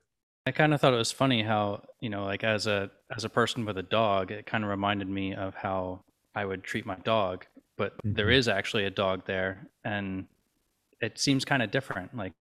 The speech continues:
Speaker 1: yeah, the dog might live in the house and everything, but I think the sheep and the rams are really the, uh, the, the pet of choice.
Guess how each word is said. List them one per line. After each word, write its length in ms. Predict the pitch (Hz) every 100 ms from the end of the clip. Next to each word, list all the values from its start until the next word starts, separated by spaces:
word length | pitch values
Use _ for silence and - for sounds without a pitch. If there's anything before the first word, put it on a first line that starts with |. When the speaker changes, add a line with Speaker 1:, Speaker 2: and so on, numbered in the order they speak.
| - _ _ _ _ _
Speaker 1:
yeah, 160 | 127 113
the 80 | 101
dog 260 | 120 120
might 200 | 113 104
live 140 | 113 107
in 80 |
the 80 | 95
house 260 | 101 120 117
and 60 | 98
everything, 540 | 95 92 101 92 92
but 100 | -
I 80 | 98
think 180 | 107 110
the 80 | -
sheep 380 | - 123 117 - - _ -
and 260 | 98 92 -
the 120 | -
rams 460 | 92 104 113 107 -
are 260 | 104 90 92 123
really 400 | 113 101 98 95
the, 340 | 90 92 90
uh, 220 | 90 87 92 - 269 131 - 208 -
the, 200 | 92 92 - 190
the 100 | 107
pet 240 | - 104
of 120 | 92
choice. 480 | - 110 95 - -